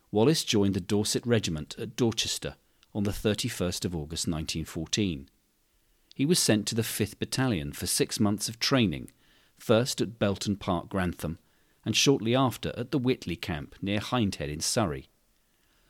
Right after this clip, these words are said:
While the First and Second Battalions saw immediate action on the Western Front, the Fifth Battalion, known as a service battalion,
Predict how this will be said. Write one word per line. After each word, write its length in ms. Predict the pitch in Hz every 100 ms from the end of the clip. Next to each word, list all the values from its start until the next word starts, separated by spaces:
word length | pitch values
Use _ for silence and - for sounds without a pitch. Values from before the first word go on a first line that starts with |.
| _
While 160 | - 117
the 80 | 113
First 400 | - 175 180 -
and 100 | 117
Second 380 | - 127 110 92
Battalions 560 | - 147 117 76 76
saw 220 | - 107 85
immediate 640 | 107 120 147 120 117 127
action 360 | 123 - 92
on 100 | 87
the 60 | 87
Western 360 | 92 - - 85
Front, 420 | - 117 69 - _ _ _ _ -
the 60 | 113
Fifth 320 | - 202 -
Battalion, 540 | - - 73 71 85 - _ _ -
known 200 | 107 101
as 120 | 92
a 60 | 90
service 460 | - 151 127 87
battalion, 600 | - 82 - 71 71 85